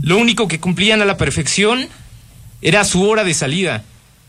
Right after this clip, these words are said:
Personas que no quisieron formar parte de este proyecto por envidia.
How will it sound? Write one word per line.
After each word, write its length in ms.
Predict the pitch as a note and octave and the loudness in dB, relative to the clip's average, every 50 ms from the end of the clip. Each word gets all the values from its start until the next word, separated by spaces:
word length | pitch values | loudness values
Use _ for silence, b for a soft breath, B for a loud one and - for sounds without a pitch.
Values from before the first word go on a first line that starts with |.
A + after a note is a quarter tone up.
| - - _ _ - - - - - - | -20 -20 _ _ -20 -20 -20 -20 -10 -4
Personas 380 | G3+ G3 F#3+ C4+ D4 D#4 D#4 | -2 0 2 2 2 2 2
que 100 | - A#3 | 2 0
no 80 | A#3+ B3+ | 0 0
quisieron 360 | A#3+ C4 A3 A3 A#3+ C4+ B3 | 0 -2 -2 0 0 -2 0
formar 360 | F#3 F3+ F3+ G3 G#3+ A#3 - | 0 0 0 2 0 0 0
parte 220 | - A3+ A3 A3 B3 | -2 -2 -2 -2 -2
de 40 | A#3 | -4
este 160 | - A#3 G#3 | -2 -2 -2
proyecto 500 | E3+ F#3 E3+ E3 F3+ F#3+ F#3 G#3 G#3+ D#3+ | -2 0 0 2 2 0 0 -2 -4 -4
por 180 | - E3 C#3 | -2 -2 0
envidia. 520 | C3 C3 C3+ D#3 G3+ G#3 G3 G#3 A#3 C4+ | 0 0 0 0 0 2 2 2 0 0